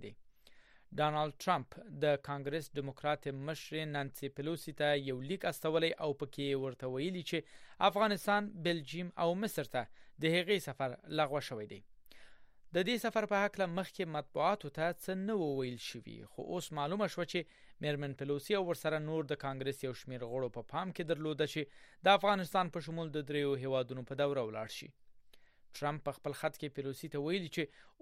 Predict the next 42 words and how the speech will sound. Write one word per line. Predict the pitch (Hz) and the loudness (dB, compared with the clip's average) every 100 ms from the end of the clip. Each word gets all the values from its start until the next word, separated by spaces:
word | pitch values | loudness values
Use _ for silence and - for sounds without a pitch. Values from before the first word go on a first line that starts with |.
| 208 | 6
اوس | 220 - | 6 6
د | 170 143 | 0 2
حکومت | 156 151 156 - | -2 -2 -4 -2
ادارې | - 143 139 143 131 | 0 2 2 0 -2
جزوي | 131 120 135 127 | -6 -6 -2 0
بندي | 135 156 175 | 0 -2 -2
دي | 202 - | -4 2
او | 170 160 131 | 4 4 6
دا | 156 156 | 6 8
به | 156 - | 4 2
ښه | - 226 | 0 0
وي | 180 - | 0 -2
چې | 147 - - - - - - | -4 -4 -16 -20 -18 -18 0
هغه | 135 139 175 151 | 2 6 6 6
د | 151 143 | 0 -4
سفر | 143 135 - | -4 -4 -6
پر | 123 139 | -4 6
ځای | 190 208 - - 143 131 | 6 6 -2 -20 -14 -4
دلته | 160 151 139 | -2 2 2
واشنګټن | 123 - 120 165 190 | 0 -4 -6 -4 -2
کې | 208 | 2
پاتې | 214 214 202 | 2 2 -2
شي | 220 | 0
او | 185 | 0
د | 151 139 | 0 -4
حکومتي | 139 143 147 - 170 | -6 -6 -6 -6 -4
ادارو | 151 147 165 147 | -2 0 -2 -6
د | - | -6
خلاصولو | 131 123 131 156 160 | -8 -6 -6 -4 -6
غم | 170 196 | -4 -4
وخوري. | 127 - - - - _ - - - - - 190 | -6 -14 -20 -20 -20 _ -20 -20 -18 -16 -2 -2
مخکې | - 202 | 0 2
تر | 202 202 | 2 4
دې | 233 | 2
نانسي | 202 170 131 | 2 0 -4
پیلوسي | 160 151 - 214 - | -2 -2 -4 -6 -2
کانګرس | 147 135 170 175 | -4 -2 -4 -2
ته | 175 147 | -2 -2
د | 139 | -4
صدر | 135 123 123 - | -4 -6 -8 -8
ټرمپ | 165 156 - 165 | -6 -6 -2 0
وینا | 180 196 | 4 2